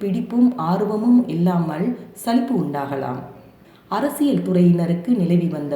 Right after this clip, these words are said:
பிரச்சனைகள் மறையும். சந்தர்ப்ப சூழ்நிலைக்கேற்ப செயலாற்றுவீர்கள். யாருக்கும்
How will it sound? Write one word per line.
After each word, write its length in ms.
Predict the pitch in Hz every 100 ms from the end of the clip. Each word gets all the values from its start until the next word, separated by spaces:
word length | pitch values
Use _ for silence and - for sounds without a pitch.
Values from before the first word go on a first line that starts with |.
| 139
பிரச்சனைகள் 580 | 147 - 214 202 185 240 165
மறையும். 460 | 139 139 135 131 127 - - - - -
சந்தர்ப்ப 440 | 226 240 330 269 254
சூழ்நிலைக்கேற்ப 800 | - 202 190 180 175 208 202 - 277
செயலாற்றுவீர்கள். 840 | 170 151 143 - 131 131 123 139 131 - - - _ 165 190
யாருக்கும் 520 | 208 262 247 262